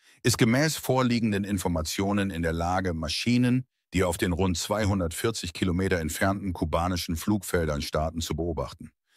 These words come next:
Als Standartenträger des Sozialismus ist Kuba aufgrund seiner geografischen Lage und Größe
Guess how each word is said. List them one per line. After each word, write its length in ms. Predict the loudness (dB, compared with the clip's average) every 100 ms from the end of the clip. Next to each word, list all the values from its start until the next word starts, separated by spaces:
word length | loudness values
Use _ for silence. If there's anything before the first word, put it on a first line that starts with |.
| _ _ _
Als 260 | 2 2 0
Standartenträger 880 | 0 2 2 0 -2 -2 0 2
des 180 | 0 0
Sozialismus 960 | 0 -2 0 2 0 0 -2 -4 -8 -14 _ _
ist 220 | 0 0
Kuba 300 | 4 4 4
aufgrund 460 | 2 -2 0 0 2
seiner 260 | 2 2 2
geografischen 840 | 2 2 0 -2 -2 -4 -2 0
Lage 380 | 2 2 0 -2
und 160 | -4
Größe 580 | -2 0 0 2 0 0